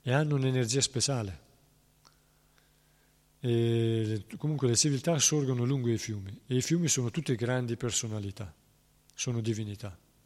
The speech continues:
Ma il Gange è speciale, la dea Ganga. E Krishna dice nella Bhagavad Gita, "E tra i fiumi sono il Gange, tra i fiumi sono il Gange."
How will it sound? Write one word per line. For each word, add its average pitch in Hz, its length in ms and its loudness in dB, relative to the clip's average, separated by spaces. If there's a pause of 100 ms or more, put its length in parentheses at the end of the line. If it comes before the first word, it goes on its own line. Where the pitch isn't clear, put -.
(1600)
Ma 120 100 -2
il 113 60 0
Gange 123 340 4
è - 20 4
speciale, 107 680 -2
la 110 120 -6
dea 113 200 -2
Ganga. 104 440 -8 (1500)
E 113 720 2
Krishna 143 320 0
dice 117 240 2
nella 113 120 -2
Bhagavad 110 360 -2
Gita, 107 320 -6 (160)
"E 131 80 -4
tra 123 180 0
i 113 60 2
fiumi 147 720 -2 (260)
sono 107 300 -8
il 101 80 -6
Gange, 98 540 -8 (320)
tra 117 200 -8
i 110 140 -6
fiumi 110 540 -6
sono 101 240 -10
il 95 100 -12
Gange." 90 380 -14